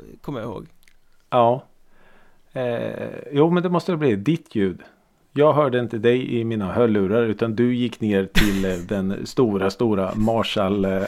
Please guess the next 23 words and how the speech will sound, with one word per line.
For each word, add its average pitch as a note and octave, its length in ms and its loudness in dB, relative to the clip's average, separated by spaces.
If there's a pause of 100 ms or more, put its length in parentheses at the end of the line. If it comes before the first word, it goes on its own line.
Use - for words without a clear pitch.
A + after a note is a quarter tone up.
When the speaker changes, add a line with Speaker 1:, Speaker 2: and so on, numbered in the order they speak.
(360)
Speaker 2:
<laughs> - 400 -8
högtalaren C#3 760 4
vi C3+ 60 -2
har B2+ 160 0
på A#2+ 120 -8
nedervåningen. A2+ 680 -4 (640)
Så, F3+ 120 -16
vad C3+ 120 -6
fan G#3 300 -6
är - 40 -14
det F#2+ 60 -12
som G3 160 -4 (120)
låter? G#3+ 960 -2 (1120)
<laughs> - 0 -
Så, C#3+ 420 -4
eh, C#3 280 0
ja. F3+ 340 2 (1500)
Då D3 120 -6
gick F#3 200 -8
det E3+ 60 -8
ut A#2+ 320 -10
Speaker 1:
Ja, D#3 80 -4
Speaker 2:
över A2+ 300 -6